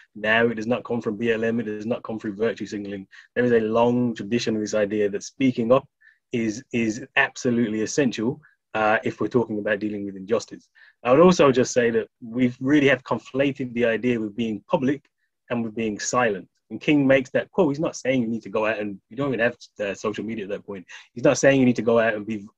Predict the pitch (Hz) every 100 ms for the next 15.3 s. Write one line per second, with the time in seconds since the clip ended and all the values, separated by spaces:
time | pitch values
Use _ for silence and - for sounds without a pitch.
0 | 120 123 - 123 123 120 113 107 104 104
1 | 98 - 107 131 131 120 120 120 120 117
2 | 107 - _ - 113 107 147 156 151 143
3 | - - 123 143 139 131 127 135 135 127
4 | 120 - 160 123 185 185 127 107 95 -
5 | _ _ - 120 101 120 104 98 90 _
6 | _ - 131 110 139 127 147 175 131 120
7 | 127 117 107 110 113 117 104 107 104 104
8 | 101 98 _ _ - 113 98 120 101 104
9 | 101 95 127 180 147 165 143 180 - 131
10 | 165 - - 113 101 95 _ _ _ -
11 | 147 175 143 151 - - _ - 175 180
12 | 151 127 - 143 139 101 - 139 120 127
13 | 101 131 135 110 95 101 98 107 127 117
14 | 117 104 104 104 101 98 98 107 104 92
15 | 90 131